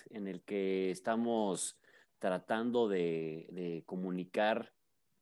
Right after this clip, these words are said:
a la gente real, güey, a los emprendedores reales,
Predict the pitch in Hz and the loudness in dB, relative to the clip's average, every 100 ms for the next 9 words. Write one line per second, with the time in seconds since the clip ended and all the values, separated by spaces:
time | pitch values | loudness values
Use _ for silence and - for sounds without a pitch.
0 | _ - 87 85 82 - 117 123 120 123 | _ -10 -6 -6 -8 -6 -2 -2 -2 0
1 | 117 120 - _ _ _ - 101 90 104 | 2 0 -6 _ _ _ -6 0 2 4
2 | 110 101 127 127 170 - 90 87 - 90 | 2 2 -2 -4 -10 -4 0 0 -2 -4
3 | 87 92 95 110 131 113 98 98 104 151 | -2 0 2 4 4 4 4 2 2 -4
4 | - | -8